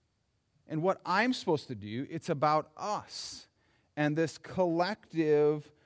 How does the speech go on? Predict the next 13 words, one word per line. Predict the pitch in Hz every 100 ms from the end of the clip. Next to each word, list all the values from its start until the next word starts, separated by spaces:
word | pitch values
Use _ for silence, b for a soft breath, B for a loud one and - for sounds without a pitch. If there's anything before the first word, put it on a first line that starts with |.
| b b
we | 131 131 185 208 185 165 160 160
that's | 139 147 -
going | 165 160 156 143
on | 151 151 147 147 147 - b b b -
throughout | - 147 - 131 120 117 - - _ _ _ _ _ _ _ _
this | 123 117
process. | - 170 165 - 107 82 - - - _ _ _ _ _ _ _ _ _ _ _ _ _ _ _ _ -
And | 143
they | 156
have | 185 196 202 156
this | 156 160 139 - -
attitude | 156 226 302 - - 143 143 147
of, | - 143 143 139 143 139